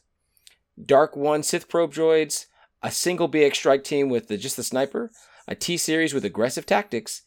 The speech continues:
and three B twos with Haas and the T-Series. Now, my list isn't so far off from that,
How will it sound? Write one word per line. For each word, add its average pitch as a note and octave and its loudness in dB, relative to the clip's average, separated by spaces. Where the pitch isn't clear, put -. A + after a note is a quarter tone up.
and A2+ -2
three D3 -2
B C3 -2
twos A#2+ -2
with G#2 -4
Haas B2+ 4
and A2+ -2
the A2 0
T-Series. G#2 -8
Now, - -6
my D3 6
list F#3 6
isn't E3+ 2
so - 4
far F3+ 2
off E3+ 6
from F3 -8
that, E3+ -4